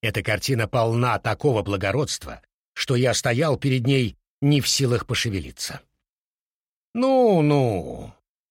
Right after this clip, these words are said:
хриплым голосом ответил Акавара,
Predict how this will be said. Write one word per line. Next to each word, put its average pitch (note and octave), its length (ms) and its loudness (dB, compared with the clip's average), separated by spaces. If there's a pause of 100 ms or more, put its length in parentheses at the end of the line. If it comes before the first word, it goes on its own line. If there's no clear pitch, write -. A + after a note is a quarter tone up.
(340)
хриплым B2+ 540 0
голосом B2 480 0
ответил A2+ 520 -2
Акавара, A2+ 760 -4